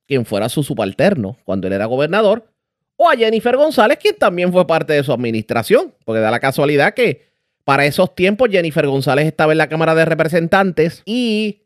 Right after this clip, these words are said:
en el caso de Pierluisi era el comisionado residente. Pero otra de las personas que tuvo la oportunidad de asistir al saludo protocolar fue la ex gobernadora Sila María Calderón, que le dijo a la prensa. Vamos a escuchar.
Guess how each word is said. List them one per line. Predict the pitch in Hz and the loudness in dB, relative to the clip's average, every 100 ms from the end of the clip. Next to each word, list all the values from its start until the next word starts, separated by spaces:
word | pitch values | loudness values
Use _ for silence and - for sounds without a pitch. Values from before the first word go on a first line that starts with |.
| - | -6
en | 143 139 | -4 -2
el | 127 117 | -4 -6
caso | 120 117 - 123 | -4 -2 -2 -4
de | 117 120 117 117 117 113 113 110 110 | 0 -2 0 -2 -2 -2 -2 -2 -4
Pierluisi | 135 127 127 160 226 226 233 _ _ | -2 -2 0 -2 -4 -6 -8 _ _
era | 117 123 | -4 -4
el | |
comisionado | 123 117 117 110 104 | -4 -6 -4 -2 -2
residente. | 104 113 135 285 147 - _ | -4 -2 0 0 -4 -8 _
Pero | 190 202 285 | 2 4 2
otra | 381 359 | 2 0
de | 339 | 2
las | 302 | 2
personas | 285 302 302 | 2 2 -2
que | 269 | -2
tuvo | 247 277 | 2 2
la | 285 | 4
oportunidad | 269 262 262 254 262 | 0 -2 -2 0 2
de | 254 | 0
asistir | 214 220 - 262 254 | 0 -6 -4 -2 2
al | 214 | 2
saludo | - 196 247 247 196 | 2 0 2 2 0
protocolar | 220 214 214 220 240 | -2 -2 -2 0 0
fue | 214 220 | 0 0
la | 208 202 | 2 0
ex | 202 | -2
gobernadora | 214 214 202 196 214 185 | 2 2 4 2 2 0
Sila | 214 196 | 0 0
María | 190 196 185 | 2 0 0
Calderón, | 196 202 247 214 | 0 0 0 0
que | 208 | 0
le | |
dijo | 214 208 | 0 0
a | |
la | 208 | 0
prensa. | 185 233 214 147 | 0 -2 -2 0
Vamos | 139 143 | -2 -2
a | 127 | -4
escuchar. | - 117 107 92 85 | -6 -4 -2 -2 -6